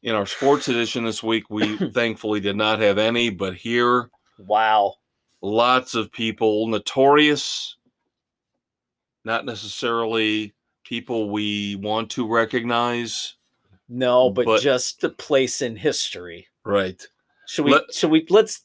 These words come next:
Speaker 2: let's do that right off
Speaker 1: Let's
Speaker 2: the
Speaker 1: get those
Speaker 2: bat.
Speaker 1: two out of the way real quick.
Speaker 2: Yeah.
Speaker 1: Number one, of course, the Unabomber, Ted Kaczynski.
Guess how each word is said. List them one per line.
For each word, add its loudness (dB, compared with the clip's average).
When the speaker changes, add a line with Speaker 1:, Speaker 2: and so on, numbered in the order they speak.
Speaker 2:
let's -2
do 6
that 2
right 0
off -2
Speaker 1:
Let's -2
Speaker 2:
the -6
Speaker 1:
get 2
those 0
Speaker 2:
bat. -8
Speaker 1:
two 0
out 4
of 0
the 0
way 0
real -4
quick. -12
Speaker 2:
Yeah. -12
Speaker 1:
Number -2
one, 2
of -2
course, 0
the -6
Unabomber, 0
Ted -4
Kaczynski. -6